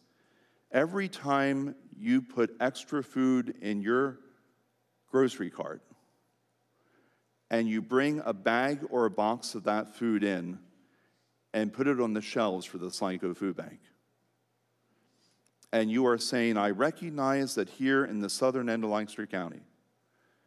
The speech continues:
there are families who are hungry. There are children who do not have balanced diets.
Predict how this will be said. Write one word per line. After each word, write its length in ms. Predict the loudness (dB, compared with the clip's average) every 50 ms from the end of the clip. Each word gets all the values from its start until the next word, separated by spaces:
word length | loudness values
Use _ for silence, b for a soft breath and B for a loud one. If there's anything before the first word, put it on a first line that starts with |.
| _ _ _ _ _ 0
there 220 | 2 4 4 6
are 140 | 4 2 2
families 800 | 0 0 0 2 2 2 0 -2 -2 -2 -2 -4 -6 -10 -12 -14 _ _ _ _ _ _ _ _ _ _ _ _ _ _ _ _ _ _ _
who 180 | -2 0 0
are 100 | 0 0
hungry. 500 | -2 -4 -6 -6 -6 -8 -10 -12 -12 -16 _ _ _ _ _ _ _ _ _ _ _ _ _ _ _ _ _ _ _ _ _ _ _ _ _ _ _ _ _
There 200 | 2 2 4 4
are 140 | 4 2 0
children 760 | -2 -4 -8 -4 -2 0 0 0 0 -2 -4 -4 -4 -8 -12 -14 -16 _ _ _ _ _ _ _ _ _ _ _ _ _ _ _ _ _ _
who 160 | -4 -4 -2
do 140 | 0 0 0
not 300 | 0 2 0 0 -2 -2
have 340 | -2 -2 0 0 -2 -2 -2
balanced 640 | -2 -2 0 0 -2 -4 -6 -8 -10 -12 -14 -16 -6
diets. 760 | -4 -4 -4 -4 -6 -8 -12 -14 -14 -14 -12 -12 -14 -16 -20